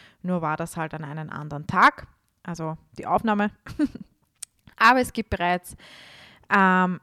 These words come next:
ein circa halben Stunde, also circa eine halbe Stunde dauert das Video auf YouTube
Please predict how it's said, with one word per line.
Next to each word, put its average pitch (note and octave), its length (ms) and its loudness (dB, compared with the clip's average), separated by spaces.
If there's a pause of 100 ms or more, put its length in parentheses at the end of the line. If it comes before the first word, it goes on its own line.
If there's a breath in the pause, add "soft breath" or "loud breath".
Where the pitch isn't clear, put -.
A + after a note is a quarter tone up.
ein E3 420 -6
circa C#4 440 2
halben A#3 280 2
Stunde, C4 600 -4 (180)
also F3 260 -8
circa G#3+ 220 -4
eine F3+ 160 -2
halbe G3 220 0
Stunde A#3 280 -4
dauert F3 320 4
das - 140 -12
Video A3 480 2 (200 soft breath)
auf - 200 0
YouTube G#3 460 -2